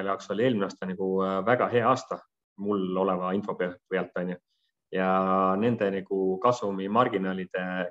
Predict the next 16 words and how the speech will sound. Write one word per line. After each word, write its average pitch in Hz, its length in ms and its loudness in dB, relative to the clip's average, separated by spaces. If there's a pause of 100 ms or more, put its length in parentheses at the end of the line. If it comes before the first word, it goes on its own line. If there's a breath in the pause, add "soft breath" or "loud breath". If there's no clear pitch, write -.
kindlasti 107 400 -2
ei 95 80 -2
vähenenud 92 480 -2 (560)
selle 101 240 2
võrra, 95 220 2
et - 100 -10
nagu 95 220 -2
ikkagi 92 260 -6
toore 107 320 6 (400)
nii 107 220 2
palju, 92 260 0 (140)
või 98 80 -2
sisendhinnad 104 420 0
nii 107 140 0
palju 95 160 2
kasvasid. 98 400 -2